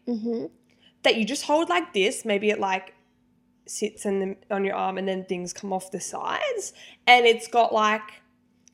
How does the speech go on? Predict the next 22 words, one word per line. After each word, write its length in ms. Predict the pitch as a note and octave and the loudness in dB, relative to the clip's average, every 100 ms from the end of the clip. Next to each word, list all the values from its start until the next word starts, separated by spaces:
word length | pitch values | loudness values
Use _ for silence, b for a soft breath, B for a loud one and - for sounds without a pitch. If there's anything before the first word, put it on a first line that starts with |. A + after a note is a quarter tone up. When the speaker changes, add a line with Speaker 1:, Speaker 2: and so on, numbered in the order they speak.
| _ _ _ - | _ _ _ 0
Speaker 2:
um, 500 | G#3 F#3+ F#3 F3+ - _ _ | 2 2 -2 -8 -12 _ _
pockets 440 | - A3 A3 F#3+ - | -4 -4 -2 -4 -2
for, 100 | A3 | -2
like, 260 | F#3+ - - | -2 -2 -2
one 220 | G3+ G#3+ | 0 0
for 100 | A#3 | 0
my 160 | A#3 | 0
bottle, 400 | A3 G3 F#3+ F#3+ | 4 4 4 2
one 200 | G3 G3 G3 | 2 0 -2
for 100 | G#3 | -4
my 120 | G3 | -4
keys, 440 | - G3 F3 F3 | -2 0 0 0
one 140 | G3 G3 | -2 -4
for 100 | G#3+ | -2
my 140 | G3+ | -2
phone, 460 | G3+ G3 F3+ F3 F#3+ | 0 -2 -2 -4 -4
one 180 | G3 G3+ | -2 0
for 360 | G#3 F#3+ F3+ F3+ B - | 2 2 2 -2 B 0
my 140 | G3 | 2
books, 440 | F#3+ A3+ A3+ - B3 | 6 8 8 4 0
my 180 | G#3+ | 2
laptop. 680 | G#3 G3 - - G3+ F#3+ B | 2 2 0 -2 -2 -2 B